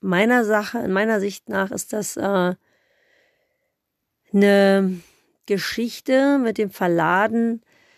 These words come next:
Also, ich fange mal so rum an. Viele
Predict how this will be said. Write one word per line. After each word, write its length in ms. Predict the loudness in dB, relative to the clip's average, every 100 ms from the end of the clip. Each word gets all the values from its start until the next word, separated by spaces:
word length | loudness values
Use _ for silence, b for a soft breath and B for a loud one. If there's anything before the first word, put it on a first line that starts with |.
| _ _ _ _ _ _ _ _ _ _ B B -4 -4 -4 -8 B B B _ _ _ _ -20 B B B
Also, 300 | 0 0 0
ich 80 | 0
fange 180 | 2 4
mal 140 | 4
so 120 | 0
rum 180 | -2 -2
an. 240 | -4 -8 -10 _ b b b b b b _ _
Viele 760 | 0 4 6 6 4 2 -2